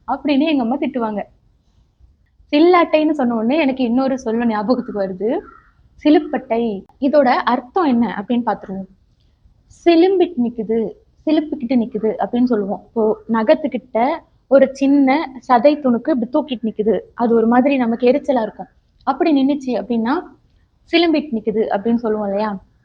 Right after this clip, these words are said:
அதுதான், அதாவது அடங்காம நிக்குது, அதுதான் சிலும்புதல், சிலுப்புதல் அப்படின்னு சொல்லுவோம். அப்போ உங்க எல்லாருக்கும் புரிஞ்சிருக்கும்,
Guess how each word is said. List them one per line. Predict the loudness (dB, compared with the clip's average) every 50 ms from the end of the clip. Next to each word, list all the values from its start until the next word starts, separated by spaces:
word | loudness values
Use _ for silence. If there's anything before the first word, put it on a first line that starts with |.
| _ -20 _ _ _ _ _ -6
அதுதான், | -2 0 0 0 0 0
அதாவது | 0 0 0 4 4 4
அடங்காம | 4 4 4 4 4 4 4 4 4 2 0 0
நிக்குது, | -2 -2 -4 -6 -8 -10 -12 _ _ _ _ _ _ _ _ _
அதுதான் | -4 -2 0 0 0 -2 -4 -4 -6 -8 -12 _ _ _ _ -4
சிலும்புதல், | 0 2 4 4 4 4 2 0 -2 -4 -6 -8 -12 _ _ _ _ _ _ _ _ _ _ _ _ -2
சிலுப்புதல் | -2 -2 -2 -2 -4 -2 -2 -2 -2
அப்படின்னு | -2 -4 -2 0 0 0
சொல்லுவோம். | 0 -2 -2 -4 -4 -6 -8 -10 -12 _ _ _ _ _ _ _ _ _ _ -10
அப்போ | -6 -6 -6 -6 -4 -2 0 2 4 4 4 4 2 0 -4 -10 -6
உங்க | -2 -2 0 2
எல்லாருக்கும் | 4 4 4 4 2 -2 -2
புரிஞ்சிருக்கும், | 0 0 2 2 2 2 -2 -4 -4 -6 -6 -4 -4 -4